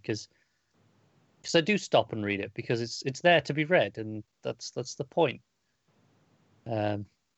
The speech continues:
and, and, uh, you know, so ki-, kind of once they descended into the pit, I, I kind of didn't really enjoy this issue that much.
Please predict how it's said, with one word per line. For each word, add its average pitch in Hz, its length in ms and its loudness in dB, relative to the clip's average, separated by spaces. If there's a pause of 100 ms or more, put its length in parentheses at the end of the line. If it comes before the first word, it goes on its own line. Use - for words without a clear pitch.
(320)
and, 139 140 4
and, 139 180 4
uh, 135 100 6
you 151 140 2
know, 113 200 4 (200)
so - 120 -8
ki-, 165 240 0 (180)
kind 214 200 4
of 156 100 0
once 180 280 2
they 180 100 6
descended 147 480 2
into 120 180 -2
the 104 120 0
pit, - 260 0 (120)
I, 123 240 -2
I 120 100 -6 (120)
kind 123 400 -6
of 110 100 -2
didn't 113 240 -2
really 107 220 -2
enjoy 101 360 -2
this 98 200 -8
issue 107 280 -10
that 101 200 -10
much. - 400 -14